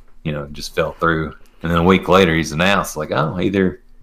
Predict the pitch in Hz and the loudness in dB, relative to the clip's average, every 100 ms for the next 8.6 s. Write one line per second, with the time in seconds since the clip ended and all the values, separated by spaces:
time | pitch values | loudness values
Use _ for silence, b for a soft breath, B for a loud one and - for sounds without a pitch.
0 | - - - 104 95 104 110 107 90 98 | -20 -8 -2 4 6 6 6 4 4 2
1 | 113 107 90 82 80 80 - - - - | 0 0 0 0 -4 -10 -14 -14 -14 -8
2 | 90 107 120 78 73 71 73 - 78 78 | -4 -2 -2 -2 -6 -10 -10 -8 -6 -8
3 | - - _ - - _ _ - - - | -10 -16 _ -20 -20 _ _ -20 -20 -20
4 | - - - - - - - - - - | -20 -20 -20 -16 -16 -18 -20 -20 -20 -20
5 | - - - - - - - 95 90 82 | -20 -20 -20 -20 -20 -16 -8 0 2 2
6 | 82 76 - - 76 71 76 73 B B | 0 -4 -4 -4 -4 -4 -4 -4 B B
7 | B - 87 78 90 95 98 90 87 92 | B -4 0 2 0 0 2 2 4 4
8 | 87 87 87 87 80 73 | 4 4 4 2 0 -2